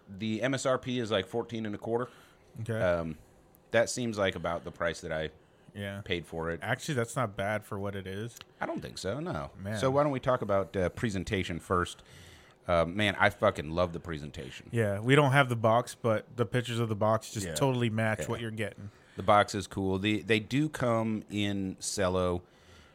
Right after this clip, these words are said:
Speaker 1: uh, with a barcode for
Speaker 2: Yeah.
Speaker 1: retailers, which is awesome. Um, I hate price tags on cigars. I think that's low class.
Speaker 2: Yeah.
Speaker 1: Um,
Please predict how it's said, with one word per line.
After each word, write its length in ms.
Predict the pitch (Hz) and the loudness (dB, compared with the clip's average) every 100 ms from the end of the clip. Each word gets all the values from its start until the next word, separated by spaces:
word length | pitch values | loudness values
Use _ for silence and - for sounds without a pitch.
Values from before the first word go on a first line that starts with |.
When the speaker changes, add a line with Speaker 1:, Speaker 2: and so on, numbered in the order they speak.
| - | -4
Speaker 1:
uh, 300 | 82 80 78 | 0 2 0
with 500 | 82 85 113 127 - - | -2 -2 -2 -2 -8 -4
a 60 | |
barcode 560 | 101 104 107 104 110 123 - | 2 2 2 -2 -2 -6 -14
for 180 | - 98 | -10 -2
Speaker 2:
Yeah. 180 | 120 104 | 0 0
Speaker 1:
retailers, 560 | 92 - 92 90 107 | -2 -2 0 0 -2
which 140 | 98 87 | -4 -6
is 100 | 80 | -2
awesome. 440 | 78 78 85 90 92 _ - - | -2 -2 -4 -8 -10 _ -20 -6
Um, 360 | 85 80 76 - | -2 -2 -4 -4
I 100 | 85 | -2
hate 220 | 90 87 | -2 -4
price 240 | - 87 | -4 -4
tags 260 | - 85 82 | -2 -4 -4
on 120 | 78 | -10
cigars. 400 | 73 73 73 85 | -10 -6 -4 -4
I 40 | 78 | -6
think 160 | 82 | -8
that's 220 | 76 71 | -10 -8
low 80 | 71 | -10
class. 320 | 69 69 73 - | -8 -4 -4 -4
Speaker 2:
Yeah. 240 | 113 104 95 - - - | -2 -2 -2 -8 -20 -10
Speaker 1:
Um, 480 | - 82 73 71 69 | -2 0 0 -4 -10